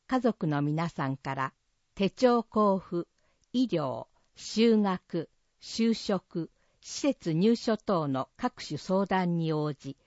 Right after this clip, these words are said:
助言や指導を行っています。お近くの相談員へ気軽にご相談ください。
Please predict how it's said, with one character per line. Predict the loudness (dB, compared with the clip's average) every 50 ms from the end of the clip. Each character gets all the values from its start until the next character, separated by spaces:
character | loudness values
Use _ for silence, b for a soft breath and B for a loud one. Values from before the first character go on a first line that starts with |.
| _ _ _ _ _ _
助 | 0 2 4
言 | 4 4 4 4 2
や | 2 0 -2
指 | -4 -8 -10
導 | -4 0 0 2 2 2 2
を | 0 0 -2 -4 -8 -6
行 | -2 -2
っ | 0 0 -2 -4
て | -8 _ -6 -4
い | -4 -2 -2
ま | -4 -4 -6 -10
す。 | -12 -16 -20 _ _ _ _ _ _ _ _ _ _ _ _ _ _ _ _ _
お | -6 -4
近 | -4 -6 -4 -4 -4 0
く | 2 2
の | 2 2 0
相 | -2 -2 -2 -2 0
談 | 0 0 0 0 0 0
員 | -2 -2 -2 -2 -2
へ | -4 -6 -8 _ _
気 | -2 0 2
軽 | 2 2 2 2 4
に | 2 2 0
ご | -2 -4 -4
相 | -2 -2 0 0 0
談 | -2 -2 -2 -2 -4
く | -6 -8 -8
だ | -8 -8 -10
さ | -10 _ -12 -12 -12
い。 | -14